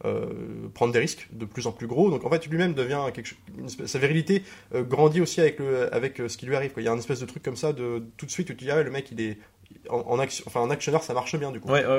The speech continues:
Speaker 2: ouais.
Speaker 1: Pas comme tu pouvais l'imaginer forcément au début.
Speaker 2: Au début, non, carrément.
Speaker 1: Et, euh, sur une heure vingt-cinq de temps, mine de rien, je trouve que c'est fort. Roche Dizem, lui, euh, est aussi pareil, imperturbable, joue cette espèce de
Speaker 2: Ouais.
Speaker 1: malfaiteur, euh, silencieux, taiseux, euh, qui, tu sais, qui, qui n'arrête pas de fixer Gilles Lelouch,
Speaker 2: Mm.
Speaker 1: euh, euh, en,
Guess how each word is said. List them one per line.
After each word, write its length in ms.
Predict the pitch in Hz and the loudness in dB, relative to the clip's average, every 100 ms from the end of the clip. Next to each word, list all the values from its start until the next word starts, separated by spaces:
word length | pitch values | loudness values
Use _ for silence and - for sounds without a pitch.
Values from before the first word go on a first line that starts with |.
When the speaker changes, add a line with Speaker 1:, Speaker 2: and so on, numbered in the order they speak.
| 131 | 4
Speaker 2:
ouais. 40 | |
Speaker 1:
Pas 120 | 175 | 2
comme 160 | 165 147 | -2 -10
tu 100 | - | -12
pouvais 160 | 131 | -10
l'imaginer 300 | 131 123 120 | -6 -4 -4
forcément 240 | 139 113 139 | -6 -8 -8
au 20 | |
début. 160 | 123 104 | -8 -2
Speaker 2:
Au 80 | 120 | 2
début, 220 | 117 127 | 2 2
non, 100 | 117 | -2
carrément. 240 | 104 107 127 | -6 -2 2
Speaker 1:
Et, 40 | |
euh, 220 | 120 117 117 | 4 6 4
sur 180 | - 143 | 0 2
une 80 | |
heure 80 | 156 | 2
vingt-cinq 220 | 147 147 | 2 -2
de 60 | 139 | -6
temps, 120 | 170 | -4
mine 100 | 170 | -4
de 40 | 123 | -2
rien, 80 | 147 | -4
je 80 | |
trouve 100 | 127 | -6
que 60 | 98 | -14
c'est 120 | - | -14
fort. 300 | 92 151 165 | -6 -2 0
Roche 200 | - 117 123 | 0 -2 -4
Dizem, 320 | 123 147 131 | -4 -4 -4
lui, 220 | 131 143 | -6 -4
euh, 260 | 123 107 110 | -2 -2 -2
est 60 | 113 | -4
aussi 180 | 113 | -4
pareil, 240 | - 123 123 | -2 -2 0
imperturbable, 600 | 120 107 - - 123 131 120 | -6 -6 -10 -8 -4 -4 -4
joue 140 | 120 | -10
cette 160 | - 120 | -8 -8
espèce 260 | 127 131 | -4 -4
de 80 | 120 | -2
Speaker 2:
Ouais. 100 | 104 | 0
Speaker 1:
malfaiteur, 580 | 92 - 120 131 127 110 | 0 0 -4 0 2 0
euh, 40 | 110 | -2
silencieux, 580 | - 127 117 - 139 139 | -4 -4 -4 -4 -6 -4
taiseux, 340 | 143 127 147 151 - - - | -4 -2 -4 -6 -16 -16 -8
euh, 100 | 120 | -6
qui, 160 | - 120 | -4 -4
tu 60 | - 104 - | -4 -8 -4
sais, 100 | 165 | -4
qui, 200 | - 139 | -4 -10
qui 120 | - | -4
n'arrête 180 | 135 131 | 0 0
pas 60 | 156 | 0
de 60 | |
fixer 240 | - 151 151 | -2 -4 -2
Gilles 140 | 139 | -2
Lelouch, 340 | 139 143 156 131 | -2 0 -2 0
Speaker 2:
Mm. 40 | |
Speaker 1:
euh, 120 | 117 107 - - - | -2 -2 -10 -16 -4
euh, 260 | 113 113 117 - | 0 0 0 0
en, 280 | 120 123 | 0 0